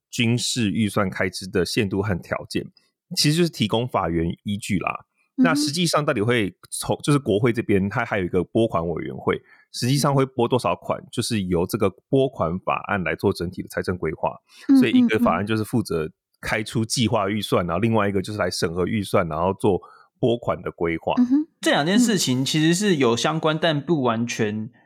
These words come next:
Speaker 3: 一样，而且其实也不会冲突，哦，就是说一个是预算，那一个是说，诶，那我们确定就是先拨这些款这样子，哦。那而且呢，国会拨的这个款，就是国-，国会同意拨的款，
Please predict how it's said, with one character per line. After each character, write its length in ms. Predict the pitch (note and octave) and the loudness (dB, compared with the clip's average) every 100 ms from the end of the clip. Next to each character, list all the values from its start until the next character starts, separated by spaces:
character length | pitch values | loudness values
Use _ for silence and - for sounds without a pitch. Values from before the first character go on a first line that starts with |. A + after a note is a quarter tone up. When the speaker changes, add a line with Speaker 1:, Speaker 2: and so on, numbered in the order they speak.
| _ - | _ -4
Speaker 3:
一 220 | A#2 A2+ | -2 0
样， 200 | D3 A#2+ | 0 0
而 140 | C3+ | 0
且 160 | F3 E3 | 2 0
其 120 | A#2 | -2
实 60 | C3 | 0
也 140 | C3 | 0
不 120 | G2 | 2
会 120 | A#3 G#3+ | 0 0
冲 260 | E3+ D#3+ | 0 0
突， 300 | D#3+ F#3+ F2 - | -2 -8 -12 -4
哦， 120 | A#2+ | 0
就 100 | F3 | 2
是 100 | G#3 | 2
说 140 | G3+ | 2
一 120 | G3 G3 | 0 2
个 160 | F#3+ | 2
是 380 | D#3 F#3+ D#3+ - _ - | 2 2 2 -2 _ 2
预 120 | A3 | 2
算， 300 | - D#3+ G2 - - | 2 -2 -2 -12 -4
那 100 | F#3 | 0
一 60 | F#3+ | 2
个 120 | E3 | 2
是 120 | F3 | 2
说， 120 | F#3 F#3 | 2 2
诶， 100 | B3+ | 4
那 120 | A#3 | 2
我 60 | |
们 160 | B2+ B2 | 2 0
确 260 | - C#4 F3 | 0 0 0
定 300 | F#3 C#3 A#2 | 0 -2 0
就 100 | D3+ | -2
是 120 | D3+ | -2
先 280 | - E3 E3 | 0 2 0
拨 240 | D#3+ D3 | 2 0
这 140 | D3 | 2
些 180 | C3+ C3 | 0 -2
款 280 | C3 - - | -4 -6 -8
这 80 | - | -4
样 180 | A2 F#2+ | -4 -4
子， 100 | - G3 | -12 -18
哦。 120 | - | -6
那 200 | F3+ F#3 - - _ | 0 0 -2 -20 _
而 120 | - | 0
且 240 | B3 - D#3+ | 0 0 0
呢， 200 | C3+ C#3+ D3 - | 2 0 -2 -2
国 240 | D#3+ F#3 | 2 2
会 240 | G#3+ C#4+ | 4 2
拨 300 | F#3 G3+ A#3 | 2 2 2
的 120 | G3 D#3+ | 4 2
这 140 | F3+ | 2
个 100 | D#3 | 0
款， 320 | B2+ - G2 | 0 -4 -2
就 120 | - | 2
是 120 | F#3+ F#3 | 2 2
国-， 200 | - D#3 | 0 -2
国 220 | D3+ D3+ | 2 2
会 140 | G#3+ F#3 | 4 2
同 360 | - B2 C3 | -2 -2 0
意 140 | G3+ D3+ | 2 0
拨 240 | D3 D3+ | 0 0
的 100 | C3 | 0
款， 280 | A#2+ - | -2 -4